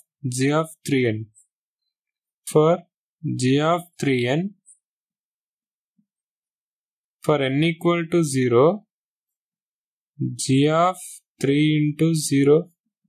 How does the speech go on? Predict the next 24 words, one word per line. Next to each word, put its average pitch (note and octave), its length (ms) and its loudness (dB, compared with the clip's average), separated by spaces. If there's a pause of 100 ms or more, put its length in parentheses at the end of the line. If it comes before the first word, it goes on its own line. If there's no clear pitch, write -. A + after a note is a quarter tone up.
(360)
g B2+ 280 2
of E3 280 0
zero D3+ 540 2 (500)
equal C#3+ 380 -2
to, F3 80 -6
from C#3 300 -4
the C3+ 80 0
graph C#3 300 -2
of D3 180 -4
g C3+ 140 0
of C#3 180 -6
n, F3+ 240 -4
it D3 180 -2
is C#3+ 140 -2
equal D3 340 0 (100)
to A3 240 0 (600)
one. B2 400 -4 (880)
For D3 180 0
n C#3 140 -2
equal E3 360 0
to D#3+ 120 -2
one, F#3+ 320 -4 (580)
g C3 300 2
of E3+ 300 0